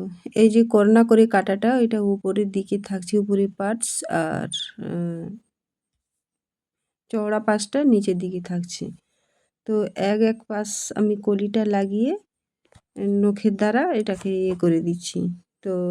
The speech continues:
একই সাইডে, আহ, একইভাবে আরেকটা কলি আমি লাগি-, লাগিয়ে নিচ্ছি।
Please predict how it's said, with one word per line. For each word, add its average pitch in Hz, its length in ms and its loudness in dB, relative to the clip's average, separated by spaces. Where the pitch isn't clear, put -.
একই 220 360 2
সাইডে, 233 480 6
আহ, 202 520 0
একইভাবে 226 680 4
আরেকটা 202 360 -2
কলি 202 300 2
আমি 196 180 2
লাগি-, 180 400 -4
লাগিয়ে 190 340 0
নিচ্ছি। 185 420 -2